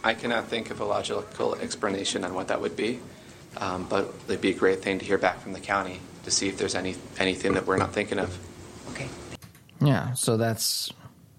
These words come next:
Speaker 3: I mean, again, this is not, this is being portrayed by the left, by the Democrats, by Maricopa County, by the media, if, and to the degree, uh, the degree that they talk about this, this is being portrayed as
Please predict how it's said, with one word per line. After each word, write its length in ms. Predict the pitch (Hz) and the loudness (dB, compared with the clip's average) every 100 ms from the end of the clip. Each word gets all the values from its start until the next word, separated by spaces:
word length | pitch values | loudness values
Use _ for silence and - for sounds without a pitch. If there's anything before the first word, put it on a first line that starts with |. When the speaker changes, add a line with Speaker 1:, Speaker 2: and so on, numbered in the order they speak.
| - - | -6 2
Speaker 3:
I 120 | 139 | 4
mean, 220 | 185 185 | 4 4
again, 500 | 135 131 185 131 98 | 4 6 6 6 6
this 200 | 117 123 | 6 6
is 140 | 147 120 | 4 6
not, 420 | 120 143 165 - - | 6 6 4 0 2
this 240 | 123 127 | 4 6
is 80 | 135 | 6
being 600 | 123 139 139 139 135 135 - - _ - - - - | 6 6 8 8 6 4 0 -18 _ -20 -20 -18 -2
portrayed 680 | - 127 - - 120 117 123 | 4 4 4 4 6 6 6
by 160 | 120 113 | 6 6
the 120 | 117 | 6
left, 360 | 113 101 113 | 6 6 6
by 140 | - 101 | 4 6
the 100 | 101 | 6
Democrats, 560 | 101 98 - 92 101 | 6 6 6 6 6
by 160 | - 95 | 6 6
Maricopa 540 | 98 101 104 107 104 | 8 6 6 4 4
County, 540 | - 151 160 156 139 139 - - - - - - - | 6 6 6 6 4 2 -8 -20 -20 -20 -20 -20 2
by 160 | 117 120 | 6 8
the 100 | 113 | 6
media, 640 | 113 113 110 107 107 101 | 6 6 6 6 4 4
if, 260 | - - - | 2 2 2
and 160 | 92 | 4
to 60 | - | 4
the 120 | 95 | 4
degree, 280 | 90 104 104 - | 6 4 4 4
uh, 220 | 76 67 | 2 4
the 120 | 95 | 4
degree 260 | 107 104 98 | 4 6 4
that 80 | |
they 100 | 80 | 4
talk 260 | - 113 135 | 6 6 6
about 300 | 101 80 - | 4 2 2
this, 380 | - 55 - - - - - - - - - _ - | 0 0 -2 -6 -14 -20 -20 -20 -20 -20 -20 _ -2
this 180 | - 113 | 2 4
is 60 | 104 | 6
being 260 | 107 107 | 6 4
portrayed 420 | 107 101 110 104 101 | 2 2 4 4 4
as 380 | 98 - - | 2 0 -2